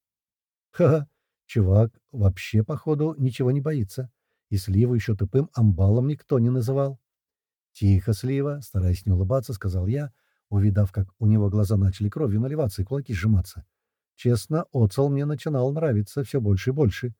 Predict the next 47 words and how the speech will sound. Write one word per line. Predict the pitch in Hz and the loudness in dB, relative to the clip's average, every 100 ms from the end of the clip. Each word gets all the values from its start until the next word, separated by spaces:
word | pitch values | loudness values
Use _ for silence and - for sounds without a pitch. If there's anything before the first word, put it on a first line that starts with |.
| _ _ _ - | _ _ _ -12
Есть | 90 190 - | -2 -2 -2
в | - | -2
нем | 165 | 0
какая-то | 156 180 160 127 | 0 -2 0 0
жилка, | 95 185 - 143 | 2 0 -2 -6
какой-то | 127 151 139 127 | -4 -6 -4 -6
стержень. | - 113 87 78 69 _ _ _ _ - | -4 0 0 -2 -12 _ _ _ _ -2
Он, | 131 117 | 2 4
блядь, | 117 117 123 | 4 2 0
в | |
окружении | 110 107 127 117 | -4 0 0 2
вооруженных | 107 98 123 117 92 | 2 0 0 0 0
бойцов | 104 98 170 - _ _ - | 0 0 -4 -10 _ _ -2
и | 95 | 2
ни | 95 | 2
хрена | 104 95 | 2 4
не | 98 110 | 4 4
боится, | 143 175 - 92 - _ - | 0 -4 -8 -14 -14 _ -2
и | 104 | 2
еще | 101 120 | 2 2
умудряется | 107 104 98 107 101 107 | 2 4 2 0 0 2
наезжать | 104 95 196 - | 2 2 -2 0
на | 123 | 0
нас. | 82 - _ _ _ _ _ - | -2 -6 _ _ _ _ _ -4
"Допустим, | 104 190 - - 208 196 | -2 -2 -4 0 0 2
я | 208 | 0
верю, | 185 160 170 | 2 0 -2
что | - 139 | -2 -2
вы | 147 | 0
из | 123 | 0
другого | 117 139 135 | 2 4 6
мира", | 107 90 82 78 - | 6 4 0 -8 -8
продолжал | 95 90 85 98 | -6 -4 -2 -2
тот. | 92 80 _ _ - | -2 -8 _ _ -8
"У | 120 | 2
вас | 180 - | 2 2
там | 190 | -2
что, | - 95 73 _ _ - | 0 -4 -6 _ _ 2
нет | 117 147 | 2 2
такого? | 226 - 220 208 | -2 0 0 0
Все | - 117 | -2 0
живут | 107 127 110 | 2 0 0
в | |
радости | 135 127 113 165 | 0 0 -2 -4
и | |
в | 165 | 2
мире. | 202 113 80 | 2 2 -2